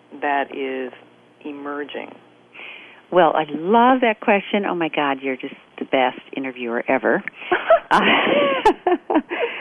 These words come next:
Speaker 2: here's the deal. Uh, there is so much happening, but the media is addicted to negative press.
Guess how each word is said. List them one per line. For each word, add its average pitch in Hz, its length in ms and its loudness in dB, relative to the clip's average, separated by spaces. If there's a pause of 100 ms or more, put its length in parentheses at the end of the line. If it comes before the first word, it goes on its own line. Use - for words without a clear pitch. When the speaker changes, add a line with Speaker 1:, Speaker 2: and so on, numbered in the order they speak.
(540)
Speaker 2:
here's 269 260 6
the 214 60 0
deal. 135 360 4 (240)
Uh, 165 360 4 (400)
there 214 180 6
is 196 80 0 (400)
so 226 400 6
much 214 400 2 (180)
happening, 220 640 0 (560)
but 180 160 4
the - 60 2
media 208 400 4
is 196 100 0
addicted 175 560 0
to 160 80 -4
negative 147 400 0
press. 139 320 -2